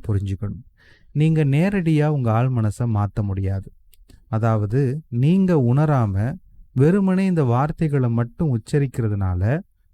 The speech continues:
உங்களோட ஆழ் மனசு மாறிரும் அப்படின்னு நினைக்கிறது கண்டிப்பா நடக்காது. உங்களுக்கு அதனால ஒரு ஸ்ட்ரெஸ்ஸு, கவலை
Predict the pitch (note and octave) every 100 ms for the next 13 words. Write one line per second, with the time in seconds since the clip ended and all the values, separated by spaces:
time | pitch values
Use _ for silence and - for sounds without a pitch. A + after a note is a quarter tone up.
0 | - D3+ D#3 D3+ C3 D3+ G3 F#3 E3+ D#3+
1 | D3 A#2+ A#2 C3 B2+ B2 A2 G#2+ A2 A2
2 | A#2 G#2+ G2 A2 - G2 F#2 G#2+ C#3 -
3 | _ - - - B2+ D#3+ D3 A#2+ A#2+ G#2
4 | G2 - - - _ _ _ _ C3 C3
5 | B2 A2+ A#2 A2+ B2 C#3+ F3 D3+ A#2+ A2
6 | G#2 - - C#3 - - B2 A2 C3+ -
7 | - - - A#2+ C#3 D3+ A2+